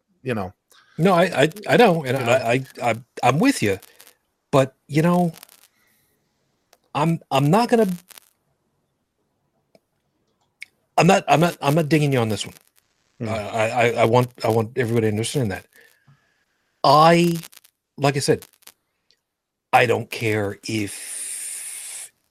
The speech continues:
Speaker 2: you're a great movie director. I don't care if you've written the most glorious songs. I don't care if you're the guy that put together my house.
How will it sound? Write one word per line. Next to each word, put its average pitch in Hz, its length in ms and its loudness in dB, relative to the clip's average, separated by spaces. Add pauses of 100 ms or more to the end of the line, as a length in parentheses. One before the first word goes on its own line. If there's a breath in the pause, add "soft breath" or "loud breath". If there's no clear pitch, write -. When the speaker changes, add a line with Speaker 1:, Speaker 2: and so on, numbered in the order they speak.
(360)
Speaker 2:
you're 113 560 -4
a 110 100 -6
great 107 560 -2
movie 165 260 4
director. 220 460 2 (380)
I 113 160 4
don't 98 200 -4
care 113 280 -2
if 113 240 -2
you've 95 240 -8
written 107 220 -6
the 107 60 -4
most - 280 -8
glorious 98 400 -8
songs. 175 580 0 (600 loud breath)
I 147 140 6
don't 160 220 2
care 170 280 2
if 143 260 -2
you're 151 140 0
the 147 60 -6
guy 151 180 -2
that 139 140 -10
put 156 180 -6
together 147 260 -2
my 139 180 -2
house. - 480 -6